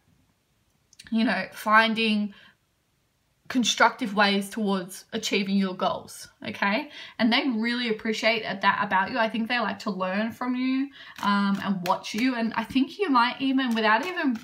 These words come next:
perhaps realizing it, you might guide them in life,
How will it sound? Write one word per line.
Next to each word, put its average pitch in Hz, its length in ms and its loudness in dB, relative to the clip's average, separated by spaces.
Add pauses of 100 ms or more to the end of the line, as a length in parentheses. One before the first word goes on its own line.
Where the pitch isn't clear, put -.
perhaps 240 420 0
realizing 208 680 0
it, - 80 -10
you 208 100 0
might 240 300 -2
guide 196 300 0
them 196 140 -2
in 185 160 -6
life, - 380 -8